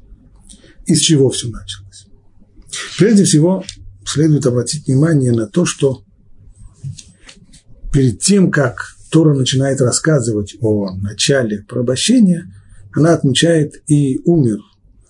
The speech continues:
Йосеф, и все его братья, и все то поколение". И только после этого приводится причина, которая толкнула фараона на какие-то действия, а именно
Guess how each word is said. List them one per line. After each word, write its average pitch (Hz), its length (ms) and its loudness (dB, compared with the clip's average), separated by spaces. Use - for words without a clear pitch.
Йосеф, 127 640 -2
и 131 60 -4
все 135 220 2
его 107 180 0
братья, 180 560 -2
и 160 60 -4
все 190 180 0
то 175 140 -2
поколение". 113 600 -10
И - 40 -20
только 131 240 0
после 220 560 2
этого 143 340 -2
приводится 147 540 4
причина, 127 680 0
которая 143 500 2
толкнула 147 640 2
фараона 151 460 0
на 160 120 -4
какие-то 180 380 0
действия, 165 440 0
а 107 80 -4
именно 113 300 -2